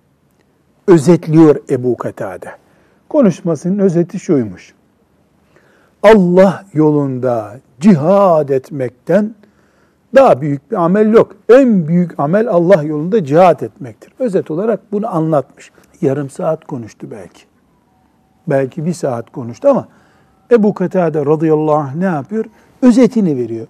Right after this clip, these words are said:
O özet ne? Allah yolunda cihad etmek en büyük amellerdendir. Peki. Allah yolunda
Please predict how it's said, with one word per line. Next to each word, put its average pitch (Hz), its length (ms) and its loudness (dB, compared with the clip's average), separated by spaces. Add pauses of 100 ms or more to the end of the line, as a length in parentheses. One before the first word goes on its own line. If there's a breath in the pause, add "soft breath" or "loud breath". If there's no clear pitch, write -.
O 262 160 0
özet 190 420 0
ne? 208 280 -2 (1040 soft breath)
Allah 175 600 2 (220)
yolunda 151 840 0 (420 soft breath)
cihad 156 720 0 (160)
etmek 196 640 0 (720 soft breath)
en 190 280 4
büyük 208 300 -4
amellerdendir. 131 880 -6 (340)
Peki. - 300 -6 (800 soft breath)
Allah 208 320 6
yolunda 165 540 -2